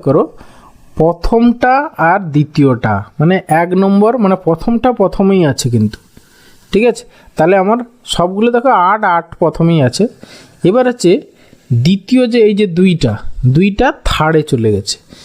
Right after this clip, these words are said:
তাহলে এখানে সেভেনটাও তিন নম্বরে হবে। সেভেনটা তিন নম্বরে দেখো এ আর বি এর মধ্যে আছে, তাহলে অপশন সি বাদ, অপশন ডি বাদ। ওকে, এরপরে তোমার, তারপরে দেখো এই যে ফোর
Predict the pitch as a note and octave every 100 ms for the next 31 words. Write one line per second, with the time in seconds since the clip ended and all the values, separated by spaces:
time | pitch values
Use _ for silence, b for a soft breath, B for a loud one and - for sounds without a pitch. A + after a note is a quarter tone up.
0 | B - F3 F#3 E3 G#3+ A3 - - D#3+
1 | G3+ G#3+ A3+ A3+ C4+ - - G#3 G#3 F#3+
2 | E3+ D3 A#2+ A2+ A2+ - E3 F3 G3+ G#3
3 | A3 - F#3 F3+ F3+ F3+ G3 G3 E3 A3
4 | B3+ B B B B - - D#3+ G3 G#3
5 | G3 C#3 D#3 D#3 C#3+ C3 A#2 A#2 A2 C#3
6 | E3 E3+ D3+ - F#3 F#3 - F#3 F#3+ F#3+
7 | G#3+ - - E3 C3 - E3+ D3 B2+ A#2+
8 | G#2+ F2+ - - - - E3 A3+ - B
9 | B B B B B D3+ F#3+ A#3 C4 C#4
10 | D#4+ b b _ F3 A3+ A#3+ _ _ _
11 | _ _ _ _ _ - F#3 G3+ A#3+ A#3
12 | B3+ A#3+ A#3+ A#3 - G3+ A#3